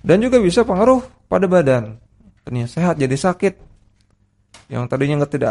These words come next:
apa-apa jadi berdarah-darah, dan yang semacamnya. Wa yumrid wa yaqtil. Yang dia bisa membuat sakit. Sihir ini bisa membuat sakit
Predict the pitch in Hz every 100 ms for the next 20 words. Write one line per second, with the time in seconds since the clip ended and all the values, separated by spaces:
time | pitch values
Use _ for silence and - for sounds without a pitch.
0 | 123 147 156 147 135 123 123 131 139 143
1 | 175 175 165 156 _ _ _ _ _ _
2 | _ - 123 165 185 185 - - 135 123
3 | - 113 107 110 107 98 - _ _ _
4 | _ _ _ _ _ _ _ _ _ _
5 | _ _ _ _ - 135 165 240 220 208
6 | 208 - _ _ - 151 190 - 175 151
7 | 117 - _ _ _ _ _ _ _ _
8 | _ 123 120 127 180 220 175 175 214 226
9 | 220 - - 151 175 208 220 226 214 240
10 | - - - - _ _ _ _ _ _
11 | _ _ _ _ _ _ _ _ _ _
12 | _ _ _ 151 160 160 208 151 208 190
13 | 160 190 - 185 185